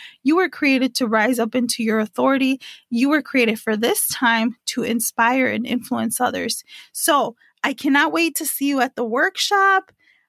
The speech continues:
I'm so excited. If I have not met you, if I have not talked to you, this is your chance. I wanna get to know you. I love meeting all the women who are part of this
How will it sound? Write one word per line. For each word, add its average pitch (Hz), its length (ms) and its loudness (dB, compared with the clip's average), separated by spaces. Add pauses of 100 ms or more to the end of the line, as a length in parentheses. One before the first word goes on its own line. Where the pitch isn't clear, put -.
(140)
I'm 254 320 2
so 269 540 0
excited. 277 960 -4 (240)
If 302 260 -2
I 269 140 4
have 311 280 0
not 294 220 4
met 262 240 2
you, 330 200 -2
if 254 140 -2
I 240 120 2
have 285 240 -2
not - 280 -2
talked - 480 0
to 370 80 -2
you, 349 360 -2 (720)
this 277 300 -2
is 277 220 -2
your 269 160 0
chance. 247 600 -4 (160)
I 240 140 2
wanna 269 260 2
get 226 200 -4
to - 100 -6
know 226 180 -2
you. 220 280 -6 (160)
I 330 180 2
love 254 400 0
meeting 233 380 -2
all 247 280 2
the 269 80 0
women 220 400 0
who 220 160 -4
are 220 140 0
part 277 400 0
of 226 160 -4
this 226 260 -2